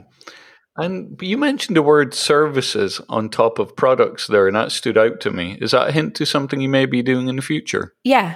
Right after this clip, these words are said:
Speaker 2: yeah, possibly. <laughs>
Speaker 1: Okay, because when you start saying services, you start thinking of apps and subscriptions and a l-, more than just shipping out,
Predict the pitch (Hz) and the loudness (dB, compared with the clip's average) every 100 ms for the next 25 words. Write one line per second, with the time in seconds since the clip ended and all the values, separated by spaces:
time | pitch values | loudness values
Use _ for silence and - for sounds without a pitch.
0 | - 233 190 165 - - 208 - 170 170 | -4 2 2 0 -6 -2 0 -2 -2 -2
1 | 170 - - - 240 226 - - 233 - | -4 -8 -8 -2 -2 2 0 2 0 -2
2 | - _ _ _ _ _ _ - 135 147 | -20 _ _ _ _ _ _ -6 -2 0
3 | 123 127 139 156 160 - 160 - 127 113 | 0 -2 -4 -4 -2 2 2 2 -2 0
4 | - 135 131 117 113 - 101 - 117 - | 4 4 4 0 -6 -6 -2 2 2 2
5 | 113 107 110 104 98 95 113 107 101 - | -4 -4 -4 0 0 0 0 0 -2 -6
6 | 104 104 104 - - 113 104 - 107 98 | -10 -8 -8 -8 0 2 2 0 -4 -4
7 | 95 95 98 92 92 107 - 101 98 - | -6 -8 -8 -8 -10 -12 0 2 2 0
8 | - - - 123 117 113 117 120 117 107 | -8 -16 -12 -6 -4 0 4 6 6 4
9 | 107 104 110 101 - - - - - 101 | 0 0 2 2 -2 -6 -2 0 0 0
10 | 101 101 101 | 2 4 2